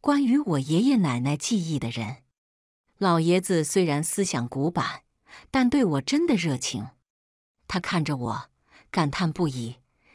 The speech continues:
：“你真的很像你爷爷，又有点像你奶奶。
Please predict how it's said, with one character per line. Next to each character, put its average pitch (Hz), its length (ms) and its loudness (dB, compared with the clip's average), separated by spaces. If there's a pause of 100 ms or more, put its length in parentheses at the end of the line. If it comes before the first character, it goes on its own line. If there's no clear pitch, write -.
(120)
：“你 202 120 4
真 294 220 2
的 320 80 0
很 139 260 -2
像 233 280 0
你 135 160 0
爷 131 180 -2
爷， 165 260 0 (440)
又 285 160 4
有 240 180 4
点 185 220 2
像 240 260 2
你 226 140 8
奶 240 260 0
奶。 131 240 -6